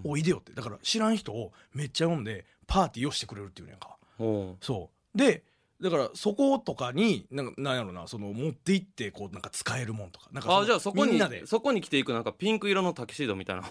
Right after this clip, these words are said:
Speaker 2: いや、いらんわ。
Speaker 1: その、それのバーへ着ていったら。
Speaker 2: いや、いや、もう、そ-、そんなザ主役ですみたいな、俺、スーツはいらんねん。そういうことじゃないねん。
Speaker 1: え？
Speaker 2: な-、なんか、その、みんな、まあ、むずいけどな、みんなで楽しめる系のとか。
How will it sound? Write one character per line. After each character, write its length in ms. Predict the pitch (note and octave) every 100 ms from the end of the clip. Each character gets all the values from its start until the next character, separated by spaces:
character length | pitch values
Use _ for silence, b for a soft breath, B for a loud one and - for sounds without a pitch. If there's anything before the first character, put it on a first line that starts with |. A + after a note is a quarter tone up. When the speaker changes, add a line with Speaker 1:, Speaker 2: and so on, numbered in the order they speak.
| -
Speaker 2:
い 220 | D#3 D#3
や、 80 | G3+
い 20 |
ら 160 | D4 E4
ん 200 | F4 E4+
わ。 320 | B3 E3+ B2+
Speaker 1:
そ 160 | G#2+ E3+
の、 300 | E3+ D#3+ D#3
そ 100 | F#3+
れ 100 | F#3
の 140 | F#3
バ 220 | D3+ D#3+
ー 80 | A#2
へ 40 | D#3+
着 40 |
て 80 | C3+
い 40 |
っ 20 |
た 80 | -
ら。 20 |
Speaker 2:
い 0 |
や、 0 |
い 20 | -
や、 20 |
も 80 | F#3+
う、 20 |
そ-、 40 | G#3
そ 40 |
ん 80 | C4
な 100 | C4+
ザ 260 | F3+ D3+ C#4+
主 220 | C#4 D4
役 220 | D4+ D4
で 100 | D4+
す 140 | C4+ C#4+
み 320 | C#4+ C#4 B3
た 100 | G3
い 80 | D#3+
な、 100 | C3+
俺、 120 | B2
ス 160 | -
ー 60 | F3+
ツ 120 | -
は 80 | A#2
い 60 | B2+
ら 100 | C3
ん 80 | C3
ね 60 |
ん。 40 | G#2
そ 180 | C#4+
う 20 | E4+
い 40 |
う 20 |
こ 100 | D4+
と 80 | C4+
じ 100 | E3+
ゃ 40 |
な 120 | A2+ F#2+
い 80 |
ね 200 | F2+ D#2+ b b -
ん。 40 | - G#2 G#2 A2
Speaker 1:
え？ 140 | F#3 C4 _
Speaker 2:
な-、 220 | C#3+ D3
な 100 | D3
ん 60 | F3+
か、 60 | D#3
そ 80 |
の、 60 | F3+
み 80 | G3+
ん 120 | B3+
な、 120 | C4 F3
ま 140 | D3+
あ、 40 |
む 160 | C#3+ F3+
ず 160 | A3 A3+
い 60 |
け 100 | B2+
ど 60 | G2+
な、 160 | F#3
み 120 | G3+ E3
ん 80 |
な 80 | F3
で 100 | C#3+
楽 220 | C3 C#3+ D#3+
し 120 | D#3
め 80 | E3
る 140 | D#3
系 260 | - D#3+ D#3+
の 220 | D#3 C3
と 100 | G2+
か。 460 | - G2+ F2 E2+